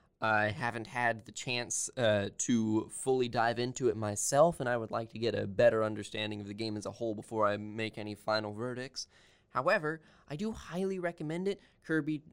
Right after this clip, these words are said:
uh, translates extremely well to three D gameplay, and, I mean, Nintendo did that thing they do. It's good. It's a good game. You should, you should play Kirby and the Forgotten Land. Um, next up,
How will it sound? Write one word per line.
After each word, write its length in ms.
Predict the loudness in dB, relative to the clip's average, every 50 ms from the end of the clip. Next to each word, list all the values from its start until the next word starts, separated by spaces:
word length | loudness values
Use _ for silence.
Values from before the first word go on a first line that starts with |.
| _
uh, 240 | 0 2 2 2 2 0
translates 540 | -2 -4 -4 -4 -2 -2 -2 -4 -4 -6 -10
extremely 800 | -8 -6 -4 -4 -4 -4 -6 -4 0 0 2 2 0 0 0 0
well 500 | 0 2 4 4 4 2 0 -4 -6 -10 -14
to 120 | -14 -14 -10
three 200 | -6 -4 -4 -4
D 120 | -4 -6
gameplay, 640 | -6 -6 -6 -6 -6 -8 -6 -4 -4 -4 -4 -8 -10 -16 _ _ _ _ _ _ _
and, 560 | 0 2 2 4 2 2 0 -2 -4 -6 -10 _ _ _ _ _ _ _ _ _ _ _ _ _ _ _ _ _ _ _ _ _ _ _ _ _
I 140 | -8 -4 0
mean, 240 | 2 4 6 6 6
Nintendo 600 | 6 4 2 2 2 2 4 4 2 2 0 0
did 220 | -2 -2 -4 -2
that 320 | -2 -2 -2 -2 -2 0 0
thing 240 | 2 2 4 2 2
they 140 | 0 -2
do. 260 | -2 -4 -6 -6 -6 -6
It's 180 | -8 -8 -10
good. 300 | 0 4 6 6 6 4 0
It's 200 | -6 -4 -4 -6
a 40 |
good 300 | -2 2 0 0 0 0
game. 240 | -8 -12 -12 -12 -18 -20 _ _ _ _
You 100 | -8 -6
should, 320 | -6 -2 -4 -4 -4 -6 -6
you 120 | -4 -4 -2
should 240 | 0 0 -2 -2
play 160 | 0 0 0 0
Kirby 320 | 0 0 -2 2 2 2
and 140 | 2 2 -2
the 40 | -4
Forgotten 440 | -6 -6 -6 -8 -10 -14 -18 -18
Land. 220 | -18 -14 -14 -14 -16 -16 _ _ _ _ _ _ _ _ _ _ _ _ _ -2
Um, 560 | 2 4 6 6 6 4 2 -2 -6 -10 -16 -20 -20 _ _ _ _ _ _ _ _ _ -14 -10
next 340 | -10 -8 -6 -6 -6 -4
up, 200 | -4 -4 -6 -8